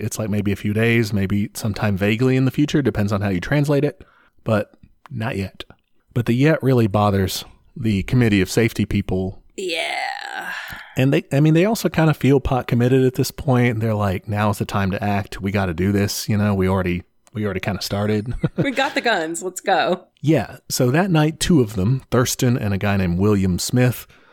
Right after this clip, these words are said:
Speaker 1: uh, went to visit that minister, Minister Stevens, uh, to get him to confirm that he was on board. I mean, he'd been talking about it, but they're like, "Hey, for real,
Speaker 2: <laughs> For
Speaker 1: we're
Speaker 2: real,
Speaker 1: gonna
Speaker 2: though.
Speaker 1: do this." And he says, like, "Yeah, I, you know, I'm in. I've
Speaker 2: Yeah,
Speaker 1: got your
Speaker 2: for
Speaker 1: back.
Speaker 2: sure.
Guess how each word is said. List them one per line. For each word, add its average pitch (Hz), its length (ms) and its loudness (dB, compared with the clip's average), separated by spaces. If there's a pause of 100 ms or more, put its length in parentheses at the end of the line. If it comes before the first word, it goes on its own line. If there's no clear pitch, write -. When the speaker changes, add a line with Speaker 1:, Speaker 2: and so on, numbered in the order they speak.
(220)
Speaker 1:
uh, 87 240 -2
went 113 280 0
to 110 100 0
visit 110 580 0 (140)
that 107 220 -2
minister, 95 440 0
Minister 101 360 -2
Stevens, - 640 -4 (500)
uh, 107 200 -2
to - 160 -8
get 151 200 2
him 165 140 2
to 139 120 0
confirm 113 720 0
that - 160 -2
he 113 100 2
was 107 180 0
on 95 220 0
board. 90 400 -8
I 110 60 -6
mean, 110 180 0
he'd 156 200 2
been 131 140 2
talking 104 320 -6
about 120 180 -8
it, - 120 -8
but 113 180 -6
they're 131 160 2
like, 113 220 0
"Hey, 131 120 0
for 120 140 -4
real, 98 320 -2 (300)
Speaker 2:
<laughs> - 240 -12 (280)
For - 140 -2
Speaker 1:
we're 139 40 4
Speaker 2:
real, 127 100 2
Speaker 1:
gonna 131 140 4
Speaker 2:
though. - 60 0
Speaker 1:
do 98 120 4
this." 90 480 -4 (560)
And 101 100 -2
he 139 120 2
says, 123 280 0
like, 123 260 0
"Yeah, 147 280 2
I, 110 140 0
you 113 120 0
know, 95 340 0
I'm 120 220 4
in. 113 160 4
I've 135 80 2
Speaker 2:
Yeah, - 40 -4
Speaker 1:
got 107 200 -2
your 117 80 2
Speaker 2:
for - 60 -2
Speaker 1:
back. 101 160 2
Speaker 2:
sure. 160 240 -4